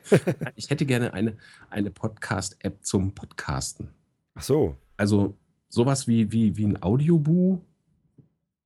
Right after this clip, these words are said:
Speaker 2: äh, dass man das an, aber auf einen eigenen Server hochlädt. Und die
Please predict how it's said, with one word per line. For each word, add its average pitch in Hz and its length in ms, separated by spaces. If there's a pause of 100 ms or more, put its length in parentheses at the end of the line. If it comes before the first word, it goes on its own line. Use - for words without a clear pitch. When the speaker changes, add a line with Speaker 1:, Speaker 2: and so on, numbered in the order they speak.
(720)
Speaker 2:
äh, 120 180
dass 120 200
man 127 120
das 135 160
an, 131 200
aber 120 360
auf 120 160
einen 123 100
eigenen 139 280
Server 151 320
hochlädt. 78 560 (720)
Und 101 480
die 95 180